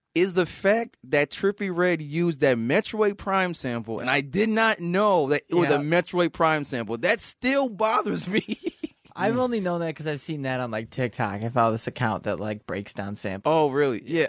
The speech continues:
Speaker 1: I, I never, I never would even guess.
Speaker 2: I was
Speaker 1: Literally.
Speaker 2: like, "Damn, that's a crazy one." It was
Speaker 1: No, for
Speaker 2: like,
Speaker 1: real.
Speaker 2: it was, like, rappers that have used video games in their beats. Like, um, did you know, uh, what is that song? That Drake song with
Speaker 1: That was a song. Uh, yeah,
Speaker 2: it's,
Speaker 1: yep.
Speaker 2: um,
Speaker 1: That's a
Speaker 2: Donkey
Speaker 1: Sonic
Speaker 2: Kong.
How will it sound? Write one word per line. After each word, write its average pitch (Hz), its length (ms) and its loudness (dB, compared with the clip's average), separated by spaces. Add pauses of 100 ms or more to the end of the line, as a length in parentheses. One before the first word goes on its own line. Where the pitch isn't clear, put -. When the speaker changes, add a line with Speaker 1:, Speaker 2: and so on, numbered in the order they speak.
Speaker 1:
I, 135 220 -4
I 151 120 2
never, 165 520 0
I 113 100 -4
never 117 300 -2
would 120 140 2
even 113 200 -4
guess. - 280 -8
Speaker 2:
I - 320 -20
was - 20 -2
Speaker 1:
Literally. 160 240 0
Speaker 2:
like, 123 240 -10
"Damn, 151 300 -10
that's 147 220 -8
a - 60 -20
crazy 151 540 -8
one." 120 180 -18
It 170 100 -10
was 208 100 -6
Speaker 1:
No, 285 80 4
for 254 60 0
Speaker 2:
like, 175 160 0
Speaker 1:
real. 277 340 2
Speaker 2:
it 202 80 -4
was, 190 100 -4
like, 180 120 -6
rappers 226 360 -6
that 170 100 -6
have 156 100 -10
used 180 220 -10
video 165 320 -2
games 117 340 -8
in 113 40 -12
their 123 140 -6
beats. 127 280 -6 (300)
Like, 147 460 2 (100)
um, 139 300 -2
did 135 140 -8
you 170 120 -4
know, 160 560 2 (1300)
uh, 131 220 -16
what 160 180 -6
is 165 100 -8
that 165 140 -4
song? 147 280 -4
That 139 160 -6
Drake 156 340 0
song 123 380 0 (120)
with 127 180 -4
Speaker 1:
That 151 100 4
was 165 120 2
a 139 40 -4
song. 151 320 -2
Uh, 147 180 2
yeah, 151 360 2
Speaker 2:
it's, 156 180 -2
Speaker 1:
yep. 151 180 2
Speaker 2:
um, 147 300 -4 (240)
Speaker 1:
That's 139 180 4
a - 20 -2
Speaker 2:
Donkey 147 120 2
Speaker 1:
Sonic 147 160 0
Speaker 2:
Kong. 135 80 2